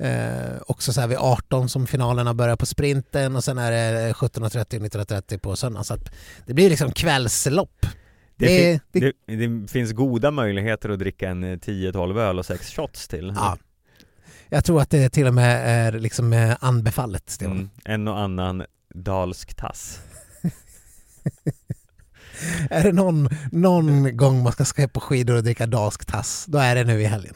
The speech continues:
Speaker 2: Mm.
Speaker 1: God damn it.
Speaker 2: Vi måste väl slänga in, eh, lite, <clears throat> några ord om skidskyttet också som ska avgöras.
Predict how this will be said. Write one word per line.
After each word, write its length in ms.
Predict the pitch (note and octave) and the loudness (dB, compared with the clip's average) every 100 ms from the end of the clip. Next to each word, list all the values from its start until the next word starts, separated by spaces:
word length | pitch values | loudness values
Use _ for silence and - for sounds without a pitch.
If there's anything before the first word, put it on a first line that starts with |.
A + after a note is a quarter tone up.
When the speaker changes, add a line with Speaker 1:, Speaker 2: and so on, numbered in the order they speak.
| - | -12
Speaker 2:
Mm. 320 | F#2+ F2 F#2 _ _ _ - | -10 -10 -12 _ _ _ -6
Speaker 1:
God 160 | C3+ B2+ - | -6 -6 -4
damn 260 | B2 A2+ | -4 -4
it. 260 | - - - - - - - - - - - - - - - - - - - - - | -10 -16 -14 -10 -8 -8 -8 -8 -8 -8 -8 -8 -8 -8 -8 -8 -8 -8 -8 -10 -12
Speaker 2:
Vi 140 | - D3+ | -6 0
måste 220 | D#3+ D#3 | 0 0
väl 120 | C#3+ | -4
slänga 360 | - D3 C#3 C3+ | -2 -2 0 -2
in, 180 | C3 B2+ | -2 -2
eh, 580 | C3 A#2+ B2+ A#2+ A2+ | -2 -4 0 0 0
lite, 720 | - A#2+ - A#2 G#2+ G#2 G#2+ - _ _ - | 0 -4 -2 0 0 0 -2 -8 _ _ -6
<clears throat> 340 | C#3 B2 F2 | -4 -2 -6
några 300 | B2+ D#3+ D#3 | 0 2 2
ord 240 | F3+ C3 - | 0 -2 -4
om 160 | A#2+ A2 | -6 -8
skidskyttet 1000 | E3+ B2 F#2 - - - - A2 _ - | -8 -8 -8 -8 -8 -8 -6 -6 _ -12
också 300 | G2+ - G#2 | -12 -8 -8
som 160 | G2+ F#2+ | -8 -8
ska 160 | - | -2
avgöras. 1000 | F#2+ F#2+ G#2+ G2 F2 E2+ F2+ G#2+ - - | -2 -2 0 0 2 0 0 -4 -10 -20